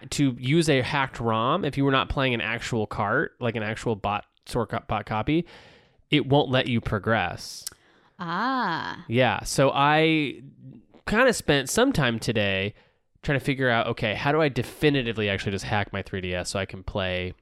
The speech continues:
Speaker 1: all kinds of games? It's
Speaker 2: Mm-hmm.
Speaker 1: kind of a new project for me. We'll see how
Speaker 2: Mm-hmm.
Speaker 1: far I get down. Uh, you know, uh, we'll see how far I, I, I get, uh, I get in this project. It may not be a ton.
Speaker 2: <laughs>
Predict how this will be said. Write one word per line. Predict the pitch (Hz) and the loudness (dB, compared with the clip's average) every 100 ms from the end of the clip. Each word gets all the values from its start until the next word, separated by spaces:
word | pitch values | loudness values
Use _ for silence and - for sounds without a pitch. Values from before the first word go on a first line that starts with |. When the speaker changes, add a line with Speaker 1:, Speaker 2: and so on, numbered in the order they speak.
| _ _ | _ _
Speaker 1:
all | - 135 | 0 0
kinds | 117 - 294 320 185 | 0 -2 2 2 2
of | 107 | 0
games? | 98 92 90 135 202 190 | 0 -2 -4 -4 -6 -6
It's | 165 | -8
Speaker 2:
Mm-hmm. | 170 | -4
Speaker 1:
kind | 226 | -2
of | 226 | 0
a | |
new | 208 190 | 2 0
project | - 123 113 117 107 | 2 0 2 0 -2
for | - 107 | -4 0
me. | 107 104 | 2 2
We'll | 107 123 | 2 2
see | - 131 | 2 2
how | 135 | 4
Speaker 2:
Mm-hmm. | 127 | 2
Speaker 1:
far | 170 117 | 4 6
I | 110 | 6
get | 110 - | 2 -2
down. | 95 92 95 | -2 -2 -4
Uh, | 123 | -2
you | 127 | 0
know, | 120 110 | 2 0
uh, | - 165 | -2 0
we'll | 220 | 2
see | 277 | 4
how | |
far | 233 196 175 | 4 4 6
I, | 160 147 | 6 2
I, | 147 147 131 | -2 -2 -4
I | 143 | -2
get, | 131 131 120 - | 2 0 0 -2
uh, | 120 110 107 | 0 2 0
I | 110 | 0
get | 117 120 | 0 -2
in | 107 107 | -2 -6
this | - | -4
project. | 107 98 95 95 95 - - _ _ _ _ _ _ - _ | -2 -2 0 -2 -2 -8 -20 _ _ _ _ _ _ -20 _
It | 151 | -2
may | 160 165 | 0 2
not | 156 143 | 2 0
be | 120 | 0
a | 120 | -2
ton. | - - 90 90 87 87 - _ | -2 -6 -6 -4 -6 -10 -18 _
Speaker 2:
<laughs> | - | -12